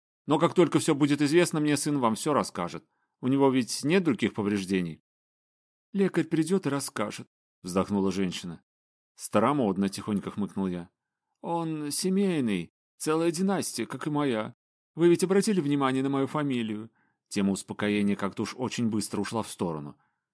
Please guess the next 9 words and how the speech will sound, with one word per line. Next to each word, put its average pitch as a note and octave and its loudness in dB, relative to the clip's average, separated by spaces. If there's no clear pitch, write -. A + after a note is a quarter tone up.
«Да, D3 4
как A#2+ -4
у D#3 -4
Пушкина». F2+ -2
«Именно», A#2+ -2
довольно F#2 0
улыбнулась F#2+ 2
полная G2+ 0
женщина. E2+ -8